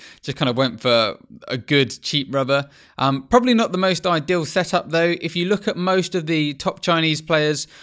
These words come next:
you'll see that they go for a Chinese tacky rubber, such as, like, Hurricane three,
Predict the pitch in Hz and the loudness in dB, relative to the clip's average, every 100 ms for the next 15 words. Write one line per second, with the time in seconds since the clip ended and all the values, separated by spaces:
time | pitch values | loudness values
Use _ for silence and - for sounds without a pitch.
0 | - 143 151 156 185 160 151 143 151 151 | -8 -2 -2 0 -2 0 -2 0 2 0
1 | - 139 139 135 139 - - - - - | -2 -2 0 0 0 -6 -20 -20 -12 -4
2 | - 214 202 185 156 185 175 180 151 156 | 0 2 2 0 0 -4 -2 0 4 4
3 | 156 156 156 180 - - 151 143 120 139 | 4 2 0 -6 -4 0 2 2 0 0
4 | 147 139 139 127 120 139 131 127 | 2 2 2 -2 -4 -4 -2 -2